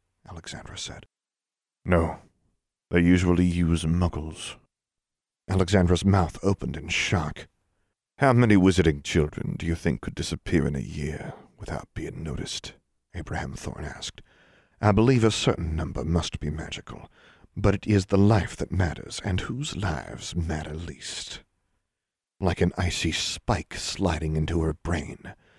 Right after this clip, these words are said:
Alexandra felt a terrible intuition then, bringing with it a dread even greater than her dawning horror at seeing that list of names and realizing their meaning.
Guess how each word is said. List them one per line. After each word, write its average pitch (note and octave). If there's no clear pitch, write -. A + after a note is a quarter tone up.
Alexandra E2+
felt -
a -
terrible D2+
intuition C#2+
then, -
bringing F#2+
with F#2+
it F#2
a F2+
dread E2+
even F#2
greater D#2
than -
her D2+
dawning D2+
horror -
at -
seeing C#2+
that D#2
list -
of -
names C#2+
and C#2+
realizing D2
their -
meaning. -